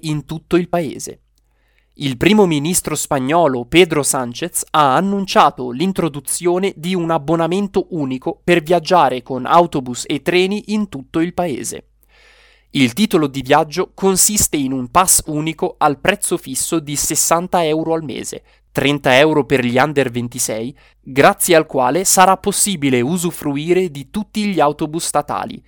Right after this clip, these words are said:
i treni di media percorrenza e quelli pendolari. Non sono inclusi i treni ad alta velocità e i mezzi non gestiti dal governo centrale.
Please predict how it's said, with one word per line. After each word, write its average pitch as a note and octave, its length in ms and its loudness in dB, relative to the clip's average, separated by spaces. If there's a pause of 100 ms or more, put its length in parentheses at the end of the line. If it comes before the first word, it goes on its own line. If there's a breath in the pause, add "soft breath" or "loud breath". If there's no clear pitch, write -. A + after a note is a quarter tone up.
(120)
i A#2 180 -10
treni F3 340 2
di C3+ 160 -4
media C#3 320 0
percorrenza F3 840 -2
e G#3 160 -4
quelli E3+ 340 -4
pendolari. F3 640 -4 (1000)
Non C3 200 2
sono D#3 240 2
inclusi E3+ 720 -4
i E3+ 80 -8
treni G3 360 0
ad D#3+ 140 2
alta F3+ 300 2
velocità C#3+ 680 -4
e E3 140 2
i F3 120 2
mezzi F3+ 400 0
non E3 260 -4
gestiti D3+ 600 -4
dal C#3+ 220 2
governo D3 480 0
centrale. C#3 640 -8